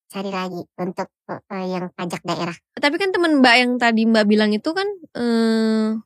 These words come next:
Speaker 2: katanya sudah bertahun-tahun pakai.
Speaker 1: Iya.
Speaker 2: Dan ada buktinya nggak sih?
Speaker 1: Eh, kata dia jualannya jadi laris.
Speaker 2: Oke.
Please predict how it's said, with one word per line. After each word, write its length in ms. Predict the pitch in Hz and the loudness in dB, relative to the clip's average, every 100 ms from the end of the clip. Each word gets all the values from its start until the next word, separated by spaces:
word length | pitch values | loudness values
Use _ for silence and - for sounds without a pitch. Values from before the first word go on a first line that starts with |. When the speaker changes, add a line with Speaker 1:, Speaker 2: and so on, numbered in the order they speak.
| - | -8
Speaker 2:
katanya 280 | 214 254 330 | -2 0 2
sudah 240 | 311 240 | 4 6
bertahun-tahun 640 | 254 220 262 233 208 202 220 | 4 2 2 2 0 0 0
pakai. 320 | 208 - 220 - _ _ _ - | -2 -4 -8 -8 _ _ _ -10
Speaker 1:
Iya. 160 | 208 180 _ _ - | -8 -8 _ _ -6
Speaker 2:
Dan 240 | 220 233 - | -2 -2 0
ada 160 | 226 | 2
buktinya 400 | 240 233 269 359 | 2 2 2 2
nggak 100 | 277 311 | 0 -2
sih? 80 | - _ _ _ _ _ _ _ _ - | -8 _ _ _ _ _ _ _ _ -8
Speaker 1:
Eh, 420 | 220 202 202 202 202 _ _ - | -4 -2 -2 -2 -6 _ _ -12
kata 180 | 208 208 | -6 -6
dia 280 | 196 220 262 | -4 -4 -2
jualannya 360 | 214 202 190 208 | -2 -2 -2 -4
jadi 140 | 214 190 | -6 -8
laris. 320 | 190 185 - _ _ _ _ _ _ _ _ _ _ _ _ _ 208 | -10 -10 -14 _ _ _ _ _ _ _ _ _ _ _ _ _ -18
Speaker 2:
Oke. 480 | - 208 208 190 | -10 -4 -4 -4